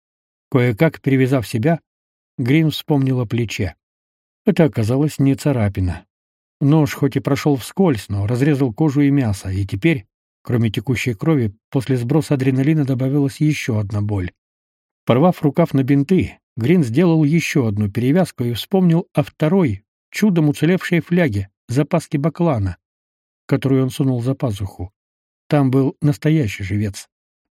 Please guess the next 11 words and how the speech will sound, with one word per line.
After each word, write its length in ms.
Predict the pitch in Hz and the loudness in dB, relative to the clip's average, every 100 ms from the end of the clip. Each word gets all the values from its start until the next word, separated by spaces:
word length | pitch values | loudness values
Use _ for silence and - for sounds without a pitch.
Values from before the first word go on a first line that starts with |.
| _ | _
В 120 | - | -16
той, 260 | - 165 143 | 2 2 2
что 180 | - 147 | 2 0
на 120 | 143 | 2
поясе, 420 | 170 165 135 147 | 2 2 2 0
была 240 | 131 147 | 0 2
лишь 260 | 143 139 - | 2 0 0
малая 380 | 139 151 143 139 | 0 2 0 0
часть 340 | - 147 - | 0 -2 -4
с 160 | - - | -12 -4
ядом. 520 | 143 143 107 95 | -2 0 -2 -4